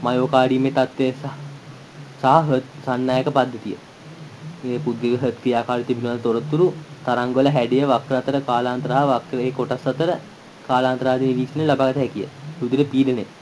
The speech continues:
රුධිරයේ වාහිනිය තුළ ගමන් කිරීමේදී රුධිරය මගින් එම වාහිනී බිත්ති මත ඇති කරන බලය රුධිර පීඩනයට දැ-, හැඳින්විය හැකිය. මොකද රුධිර පීඩනය කියන්නේ? රුධිර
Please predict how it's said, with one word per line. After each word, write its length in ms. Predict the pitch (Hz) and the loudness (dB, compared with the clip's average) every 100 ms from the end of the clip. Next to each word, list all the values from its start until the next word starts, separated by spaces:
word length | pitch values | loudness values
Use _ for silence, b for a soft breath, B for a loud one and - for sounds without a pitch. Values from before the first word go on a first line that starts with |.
| - - - - - - | -20 -20 -20 -20 -20 -14
රුධිරයේ 380 | - 127 135 147 | -4 0 4 6
වාහිනිය 400 | 135 127 131 135 | 6 4 2 2
තුළ 140 | 143 | 2
ගමන් 260 | 139 131 135 | 2 2 0
කිරීමේදී 420 | 135 139 131 156 | 0 0 0 0
රුධිරය 240 | 151 131 139 | -2 0 0
මගින් 320 | 135 143 151 | 0 0 -4
එම 160 | 127 135 | -2 -2
වාහිනී 460 | 131 123 123 131 131 | 0 0 -2 -4 -2
බිත්ති 260 | 131 - | -4 -2
මත 160 | 131 127 | -4 -2
ඇති 200 | 127 127 | -2 -4
කරන 300 | 135 131 139 139 151 | -4 -2 -2 -4 -4
බලය 320 | 120 120 165 170 - - - - | -2 0 0 0 -6 -20 -20 -10
රුධිර 260 | 131 131 139 | -4 0 0
පීඩනයට 360 | 135 127 143 | 0 0 0
දැ-, 160 | 143 127 - - - - | 0 -2 -6 -20 -20 -12
හැඳින්විය 360 | 156 135 143 | -6 0 2
හැකිය. 260 | 147 - 110 107 | 2 0 -12 -10
මොකද 200 | 113 120 | -6 -4
රුධිර 240 | 117 120 | -4 -6
පීඩනය 360 | - 113 120 123 | -6 -8 -6 -4
කියන්නේ? 300 | 143 180 202 165 - - - - 175 - - - - - - - - - - - | -4 -4 -6 -8 -14 -14 -18 -18 -20 -20 -20 -20 -18 -14 -16 -16 -20 -20 -20 -12
රුධිර 380 | 113 113 123 | -8 -2 0